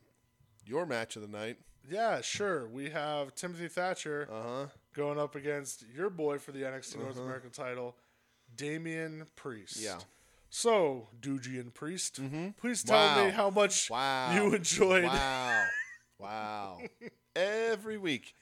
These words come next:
Speaker 1: Every week you gotta push me a little bit more into canceling this show and just having it never exist again, don't ya?
Speaker 2: Doogie and Priest.
Speaker 1: Yeah, thanks.
Speaker 2: That is,
Speaker 1: Thanks, pal.
Speaker 2: that is you.
Speaker 1: Yeah.
Speaker 2: That's your moniker from now on.
Speaker 1: Okay, great.
Speaker 2: Your new Twitter handle.
Speaker 1: Thanks, buddy.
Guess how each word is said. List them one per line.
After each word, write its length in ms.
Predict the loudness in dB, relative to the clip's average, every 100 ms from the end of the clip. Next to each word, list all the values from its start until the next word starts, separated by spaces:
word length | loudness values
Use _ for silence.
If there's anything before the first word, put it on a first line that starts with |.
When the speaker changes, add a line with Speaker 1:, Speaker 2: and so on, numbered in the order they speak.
| -8 -6 -6 -2
Speaker 1:
Every 400 | 0 2 0 -4
week 200 | -6 -4
you 80 | 0
gotta 140 | 0
push 260 | 2 -4 -2
me 80 | -6
a 60 |
little 220 | -4 -4
bit 180 | -6 -6
more 240 | 0 2 2
into 180 | 0
canceling 540 | -4 -4 -4 -4 -6 -6
this 140 | -6
show 440 | -4 -2 -2 -2 -6 _ _ _ _
and 140 | -12 -10
just 100 | -6
having 220 | -4 -4
it 80 | -6
never 260 | -6 -4 -6
exist 320 | -6 -8 -8
again, 260 | -8 -8 -6
don't 300 | -6 -4 -4
ya? 60 |
Speaker 2:
Doogie 220 | -6 -4 -6
and 200 | -8 -16
Priest. 320 | -18 -14 -8
Speaker 1:
Yeah, 120 | -6
thanks. 420 | -8 -8 -6 -4
Speaker 2:
That 120 | -6
is, 80 | -6
Speaker 1:
Thanks, 240 | -8 -8 -10
pal. 240 | -12 -10 -6
Speaker 2:
that 160 | -6
is 240 | -6 -8 -8
you. 180 | -6 -6
Speaker 1:
Yeah. 120 | -8 -14 -20 -10
Speaker 2:
That's 200 | -8 -6
your 120 | -6
moniker 440 | -2 0 0 -2
from 220 | -2 -4 -6
now 200 | -4 -2
on. 340 | -2 -2 -2
Speaker 1:
Okay, 140 | -6 -8
great. 180 | -8 -6
Speaker 2:
Your 80 | -4
new 160 | -6
Twitter 340 | -6 -2 0 0
handle. 340 | -2 -4 -2 0
Speaker 1:
Thanks, 200 | 0 -2
buddy. 280 | -6 -6